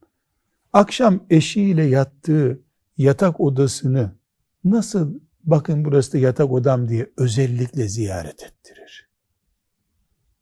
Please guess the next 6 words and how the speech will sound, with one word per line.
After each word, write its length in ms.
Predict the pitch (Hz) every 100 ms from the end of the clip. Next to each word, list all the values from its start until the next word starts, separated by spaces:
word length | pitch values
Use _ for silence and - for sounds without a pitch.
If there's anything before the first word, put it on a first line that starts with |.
| _ _ _ _ _ _ 240
Bunu 140 | 262
anlayamıyorum. 760 | 226 220 247 202 123 - - _ _ _ _ _ _ _ _ _ _ _ _ _ _ _ _ _ _ _ _ _ _ _ _ - - - -
Yahu 340 | 202 240 240
bu 160 | 247 190
haram 360 | 220 240 247
mı? 320 | 233 214 143